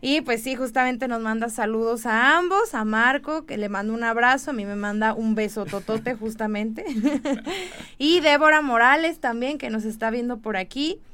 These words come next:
Speaker 1: y que nos dice, "Guau, saludos a ambos, equipazo para este tema, gracias por compartir".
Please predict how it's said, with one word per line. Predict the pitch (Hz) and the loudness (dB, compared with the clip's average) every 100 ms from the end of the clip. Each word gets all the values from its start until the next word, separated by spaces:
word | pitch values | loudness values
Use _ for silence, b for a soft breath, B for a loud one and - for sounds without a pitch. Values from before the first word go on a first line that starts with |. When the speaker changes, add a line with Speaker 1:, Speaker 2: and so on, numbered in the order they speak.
| b b - | b b -10
Speaker 1:
y | 240 294 | -4 -4
que | 226 302 | 0 0
nos | 262 226 214 | 0 -2 -4
dice, | 254 269 - 294 302 311 311 320 320 - - | -4 -6 -2 -2 0 0 0 0 -2 -6 -14
"Guau, | 214 254 240 220 | 0 4 4 4
saludos | 233 233 262 277 | -2 -2 -2 -2
a | 262 254 | 2 2
ambos, | 294 330 339 | 2 0 -2
equipazo | - 220 220 233 247 | -8 -4 -4 -4 -4
para | 220 | -4
este | 220 233 | -4 -6
tema, | 233 254 247 | -6 -4 -2
gracias | 220 220 220 | -2 -4 -8
por | 220 214 | -10 -10
compartir". | 208 196 180 180 175 277 339 | -8 -8 -6 -8 -4 -4 -4